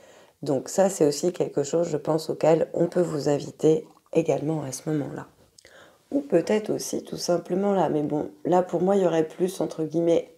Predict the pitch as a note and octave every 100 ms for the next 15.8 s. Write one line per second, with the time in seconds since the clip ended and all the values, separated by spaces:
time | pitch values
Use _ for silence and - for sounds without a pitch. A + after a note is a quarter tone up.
0 | - F#3 F3 F3 F3 - E3 D#3+ - F3
1 | E3+ - - - - _ - E3+ E3+ -
2 | E3 D#3 C#3+ C3 - C#3+ E3+ F3 F3 F3
3 | - F3 E3+ D#3 D#3 D3 - F#3 D#3+ C#3+
4 | D3 C#3 B2 - G3 G3+ - - D#3+ F3
5 | F3 - - - - D#3+ G3 F#3 F3 E3
6 | D#3 - - - - D#3+ E3 D#3+ D#3+ C3+
7 | B2+ - - - F3 G#3 G3+ - - -
8 | _ _ E3 E3 G3 F3 D3 D3+ - F3+
9 | D#3 D3 C#3 C#3 E3+ G3+ G#3 F3 - E3+
10 | D3+ D3 D3 C#3 B2+ B2 - - C3+ F#3
11 | G#3+ G#3+ - - C#3 F#3+ - D#3 E3 G#3
12 | G#3+ - _ _ - G3 F#3 - - -
13 | D#3 - G#3 G3+ D#3+ D3 D3 C#3+ G3+ G#3+
14 | D#3+ C#3+ C#3+ - G3+ G3+ C#3+ - - G3+
15 | E3 D#3 F3 - D3+ - - F#2+